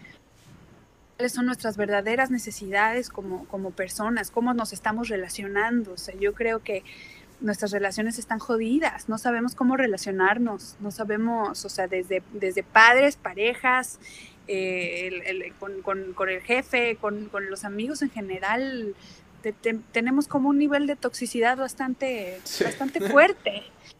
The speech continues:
Speaker 1: Entonces, yo creo que es un momento muy interesante, la gente estuvo encerrada consigo misma cuatro meses para poder pensar en todas estas cosas, hubo muchísimos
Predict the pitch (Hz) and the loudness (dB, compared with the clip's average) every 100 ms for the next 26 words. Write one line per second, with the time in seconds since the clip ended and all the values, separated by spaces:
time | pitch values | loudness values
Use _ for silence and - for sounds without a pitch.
0 | _ _ _ _ 233 226 262 269 285 285 | _ _ _ _ -4 4 4 4 4 6
1 | 254 233 - - - - - - 302 302 | 4 2 -6 -16 -20 -20 -8 -2 0 2
2 | 285 294 285 269 269 262 262 320 320 277 | 2 4 6 4 2 2 4 4 4 4
3 | 214 208 220 226 294 214 233 233 254 - | 2 2 2 2 0 -2 -2 -2 -4 -2
4 | 240 247 226 208 220 220 240 269 226 208 | 2 4 4 2 2 6 6 4 -4 -4
5 | 285 247 240 233 233 226 226 - - - | -4 -2 -4 -8 -8 -6 -6 -8 -20 -20
6 | - _ _ _ _ _ _ _ _ - | -20 _ _ _ _ _ _ _ _ 4
7 | 294 285 254 240 247 262 - 214 202 208 | 4 4 -2 -2 -4 -6 -8 -8 -6 -6
8 | 226 226 214 208 247 269 269 247 233 214 | -6 -8 -8 -6 -2 -2 -4 -6 -10 -12
9 | - 196 - 208 214 277 269 220 214 208 | -16 -18 -10 -8 -6 -10 -10 -10 -8 -10
10 | 220 202 202 196 190 | -10 -10 -8 -8 -10